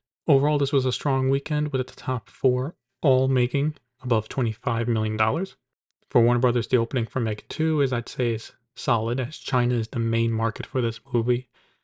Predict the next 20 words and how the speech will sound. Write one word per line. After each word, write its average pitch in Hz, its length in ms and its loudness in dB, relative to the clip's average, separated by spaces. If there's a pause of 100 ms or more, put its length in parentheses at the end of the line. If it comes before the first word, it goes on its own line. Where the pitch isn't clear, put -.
(300)
As 117 100 0
for - 80 -6
Teenage 123 320 2
Mutant 117 220 0
Ninja 123 160 0
Turtles, 117 420 -2
I'm 123 300 0
not 131 180 -2
sure - 260 -4
what 139 200 -2
to 127 60 -4
think 123 180 -2
of 120 60 2
the 117 100 4
opening 117 260 2
numbers. 131 440 -2 (460)
They 123 100 2
are 107 140 2
okay, 127 720 -2 (320)
but 113 280 -2